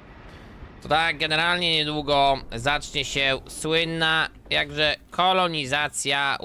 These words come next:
Winterfell. Gdzieś tutaj. No czekajcie, bo zgubiłem to. Gdzie to jest? O, tutaj.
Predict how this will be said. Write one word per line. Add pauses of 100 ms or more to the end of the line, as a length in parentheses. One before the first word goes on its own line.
(100)
Winterfell. (380)
Gdzieś
tutaj. (200)
No
czekajcie,
bo
zgubiłem
to.
Gdzie
to
jest? (140)
O,
tutaj.